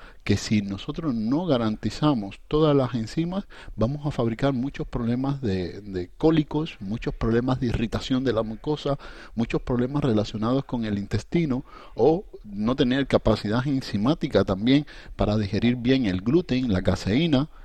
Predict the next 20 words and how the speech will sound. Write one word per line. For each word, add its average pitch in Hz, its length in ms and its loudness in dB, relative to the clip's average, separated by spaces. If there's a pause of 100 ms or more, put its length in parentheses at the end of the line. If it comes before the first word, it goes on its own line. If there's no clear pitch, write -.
(200)
que 107 320 8
desgraciadamente 127 1200 2
es 107 80 -2
común 139 460 -4
para 101 200 0
el 95 80 0
péptido 120 460 2
P, 160 180 4
que 127 100 0
es 117 100 0
el 127 100 0
mediador 107 440 2
del 113 180 6
dolor. 147 400 4 (360)
Eh, 104 220 2
todo 180 280 2
esto 185 200 0
está 160 420 0
muy 147 420 -4
involucrado, 135 840 2